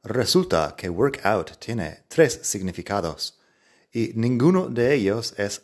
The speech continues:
trabajar fuera. Cuando daba clases, mucha gente suponía, cuando enseñaba el phrasal verb work out, que tenía que traducirse literalmente,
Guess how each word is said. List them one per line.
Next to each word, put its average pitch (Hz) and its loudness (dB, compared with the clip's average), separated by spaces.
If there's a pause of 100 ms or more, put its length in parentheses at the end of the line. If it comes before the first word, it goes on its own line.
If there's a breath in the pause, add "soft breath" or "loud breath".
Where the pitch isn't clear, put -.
(100)
trabajar 92 0
fuera. 90 -4 (640 soft breath)
Cuando 87 -4
daba 98 2
clases, 107 -4
mucha 98 -8
gente 92 -4 (520 soft breath)
suponía, 147 2 (580)
cuando 95 -6
enseñaba 92 0
el 90 -4
phrasal 87 -4
verb 85 0
work 82 -2
out, - 2 (580 soft breath)
que 82 -4
tenía 101 -4
que 85 -2
traducirse 92 -2
literalmente, 90 -2